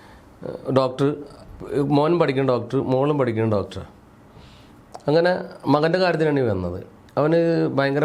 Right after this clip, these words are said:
മാനസികമായിട്ട് ഭയങ്കര പ്രശ്നമാണ്, ബുദ്ധിമുട്ടും കാര്യങ്ങളൊക്കെ ആയിരുന്നു. അതെല്ലാം മാറി ഞാനാ മ-, ക്ഷേത്രത്തിൽ നിന്ന് കർമ്മകാര്യങ്ങളൊക്കെ നടത്തി മാറ്റി കൊടുത്ത് ഇന്ന് ആൾ ഡോ-,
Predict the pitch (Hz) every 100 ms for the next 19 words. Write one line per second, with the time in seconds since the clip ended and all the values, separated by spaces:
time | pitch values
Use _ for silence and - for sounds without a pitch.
0 | 147 135 123 135 139 131 123 120 120 113
1 | - 104 95 95 - - - - 110 113
2 | 113 113 110 104 101 98 98 92 92 95
3 | - - - - - - 175 170 175 175
4 | 156 147 151 151 151 - - 131 131 147
5 | 139 120 107 117 131 117 123 120 120 110
6 | 110 110 107 110 107 104 101 104 98 98
7 | 101 98 107 139 160 151 151